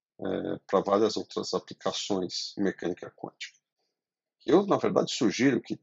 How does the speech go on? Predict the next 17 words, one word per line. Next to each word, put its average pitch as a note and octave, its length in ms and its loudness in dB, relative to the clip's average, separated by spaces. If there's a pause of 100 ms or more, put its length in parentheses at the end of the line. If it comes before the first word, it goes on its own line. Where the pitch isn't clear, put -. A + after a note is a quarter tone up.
(160)
todos D3 380 8
os F#2 200 -4
estudantes, F2+ 500 -4
inclusive A#2 400 -4
os C3 80 -2
de B2+ 120 -4
licenciatura, A2+ 1000 0
deviam G2 300 0
fazer G#2+ 580 2
os - 160 -8
cursos - 400 -6
de - 100 -4
mecânica - 640 -4
quântica B2 360 -4
e A#2+ 40 -2
mecânica A2+ 340 -6
estatística. - 640 -6